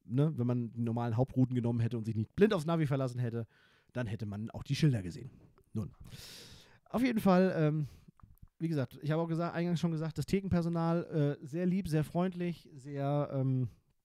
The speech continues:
sehr engagiert, sehr hinter. Also wie gesagt, Durstleiden musste da keiner.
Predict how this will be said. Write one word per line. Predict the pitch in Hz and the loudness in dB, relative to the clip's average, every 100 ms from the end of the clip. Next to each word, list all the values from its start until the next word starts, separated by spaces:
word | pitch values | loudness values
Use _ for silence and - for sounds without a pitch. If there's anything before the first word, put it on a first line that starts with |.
| _ _ _ _ - | _ _ _ _ -10
sehr | - 120 139 | -2 2 2
engagiert, | 160 170 151 156 | 4 4 6 4
sehr | 135 | 4
hinter. | 123 160 165 151 | 2 4 4 2
Also | 131 | 2
wie | 131 | 0
gesagt, | 139 127 | 2 2
Durstleiden | 135 143 131 135 | 0 -2 -2 -2
musste | 123 127 | -2 -2
da | 117 | 0
keiner. | 127 151 | 0 2